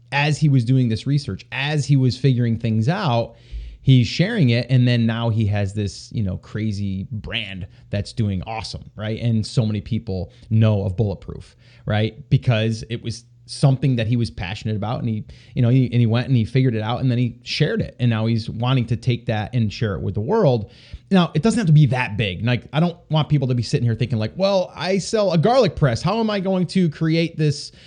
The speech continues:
you know, this, uh, <laughs> you know, this big mission statement?" You don't have to do that. But you have to understand, like, maybe you're going after, like, uh, y-, you know, like, a, you know, all of the chefs out there that are frustrated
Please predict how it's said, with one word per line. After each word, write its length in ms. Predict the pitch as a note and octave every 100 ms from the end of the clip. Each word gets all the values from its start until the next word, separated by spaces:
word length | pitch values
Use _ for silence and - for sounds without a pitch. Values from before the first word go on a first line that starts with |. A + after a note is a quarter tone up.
| C3+
you 80 | D3+
know, 200 | C#3+ C#3
this, 360 | B2 C#3 - D3+
uh, 280 | C3+ B2+ C#3+ E3+ F#3 -
<laughs> 80 |
you 180 | C#3+ D#3+ E3
know, 80 | C#3+
this 140 | C#3+
big 200 | F3+ D3
mission 320 | F#3 A#3+ E3
statement?" 400 | - A2 E2+ -
You 60 | A3+
don't 180 | C4 -
have 320 | G3 G3 A3+
to 80 | E3+
do 200 | B2+ A2
that. 480 | G2+ D#3+ D#3+ F2+ - _ - -
But 80 | F3+
you 60 | F3+
have 140 | G3
to 80 | F3+
understand, 720 | D3+ C3 - E3+ D#3 C#3 B2 - -
like, 200 | C#3 C#3
maybe 260 | C#3 E3+ F3
you're 240 | D3+ E3
going 340 | D#3+ D3 C#3+ C3
after, 520 | C3 C3 D3 C3 B2+ - -
like, 340 | C3+ B2 A#2+
uh, 340 | C3+ A#2+ A#2 A2
y-, 40 | - - - -
you 300 | G2 A#2 D3
know, 140 | C3
like, 240 | A#2+ A#2+ A#2
a, 240 | A#2 A2
you 120 | - A#2+
know, 180 | G#2+ - _ _ -
all 260 | D3+ G#3
of 80 | F3
the 80 | C#3
chefs 380 | - F3 - -
out 200 | A2+ -
there 300 | A2+ A2 -
that 180 | C3
are 80 | B2
frustrated 880 | A#2 - C#3+ - C3+ A#2+ A2+ A2+ G#2+